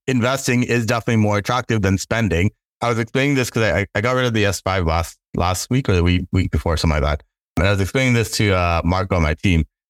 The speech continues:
Um, I was like, "When I bought the S five, I just had zero time to, to do anything with my, my capital. Like, I didn't have time to go out and buy investment properties. I didn't have time to, you know, even properly, like, look at, like, private loans or, like, anything like that for myself, right?"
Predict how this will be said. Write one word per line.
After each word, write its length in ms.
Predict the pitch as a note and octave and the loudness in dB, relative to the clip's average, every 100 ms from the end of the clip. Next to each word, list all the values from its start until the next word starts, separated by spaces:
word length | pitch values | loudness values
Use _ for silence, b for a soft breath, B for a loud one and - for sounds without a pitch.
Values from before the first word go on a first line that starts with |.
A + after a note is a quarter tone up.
| _ - | _ -6
Um, 220 | F2 F2+ | -2 0
I 60 | F#2+ | 0
was 80 | G2+ | 0
like, 120 | F#2+ | 0
"When 140 | G#2+ | 0
I 80 | C#3+ | 0
bought 260 | D3 D3 C3+ | -2 -2 0
the 100 | G2+ | -2
S 180 | F#2+ | -2
five, 460 | - F#2+ D#2 D2 D2 - _ | -2 -2 -2 -2 -4 -10 _
I 80 | F#2+ | -4
just 160 | A#2+ C3 | -2 -2
had 240 | G2+ F2+ | -2 -4
zero 280 | G2 G#2 G2+ | 0 2 2
time 400 | G2 F2+ E2 E2 | 0 0 2 2
to, 300 | D2 E2 D2+ - _ | 2 2 2 -2 _
to 120 | - F#2+ | -4 0
do 160 | F#2+ | 2
anything 360 | E2+ F2 F2+ E2 | 2 2 2 2
with 100 | D2+ | 0
my, 200 | D2+ C#2 - | 0 -2 0
my 140 | D#2 D#2 | 0 0
capital. 440 | F2 D#2 D2+ - | -2 -2 -4 -4
Like, 160 | - D#2 | -2 0
I 60 | F2 | 0
didn't 180 | F#2 E2 | 2 0
have 140 | E2+ | -2
time 240 | - E2+ E2+ | -2 -2 0
to 80 | |
go 160 | F2+ E2+ | 0 0
out 140 | F2 E2 | 0 0
and 80 | |
buy 160 | E2+ E2 | 0 0
investment 320 | F2 C3+ D3+ | 0 0 -2
properties. 320 | C3+ C3 C3 | -2 -2 0
I 40 | G#2+ | 0
didn't 180 | F2+ F2 | 0 0
have 140 | E2 | -2
time 200 | E2 F2 | -2 0
to, 220 | - D#2+ D2+ _ _ - | 0 0 -2 _ _ -2
you 80 | |
know, 120 | G2+ F2+ | 0 2
even 220 | F#2 E2+ | 2 0
properly, 440 | G2+ F2 F#2 F2+ | -2 -2 0 2
like, 280 | E2+ D#2 - | 2 0 0
look 200 | G2 F2 | -2 0
at, 140 | F2 D#2 | -2 0
like, 160 | D#2+ | -2
private 300 | - E2 D2 | -2 -4 -2
loans 320 | A#2+ D3 C#3+ | -2 0 0
or, 40 | A2+ | 0
like, 160 | F2 | 0
anything 260 | E2 F#2 F2 | 0 0 0
like 120 | E2 | 0
that 180 | F2+ E2 | -2 -2
for 80 | E2 | -2
myself, 460 | C#2 - C3+ C#3 - | -2 -2 -2 -2 -2
right?" 220 | G#2 | -2